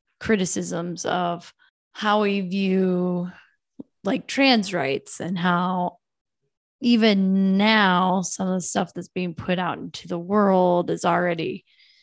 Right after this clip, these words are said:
dated. Like, from, you ever read, like, those, those, like, college peer-reviewed papers or essays on, like,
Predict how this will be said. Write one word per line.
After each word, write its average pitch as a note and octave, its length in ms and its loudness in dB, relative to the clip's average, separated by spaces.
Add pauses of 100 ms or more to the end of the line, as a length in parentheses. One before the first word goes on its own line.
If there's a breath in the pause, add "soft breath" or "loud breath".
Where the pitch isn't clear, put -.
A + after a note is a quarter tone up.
(520 soft breath)
dated. G#3 640 6
Like, G#3 320 2 (300)
from, F#3+ 600 -2 (360)
you A#3 120 -4
ever C4+ 120 0
read, G3+ 340 -2
like, G#3+ 260 -2
those, F3 560 -4 (420)
those, G3 180 2
like, F#3 220 0 (180)
college G3 720 2 (100)
peer-reviewed G3 1120 2 (1400)
papers F#3+ 560 2
or F#3 120 0
essays F#3+ 600 -2
on, F#3 160 -2
like, E3+ 260 0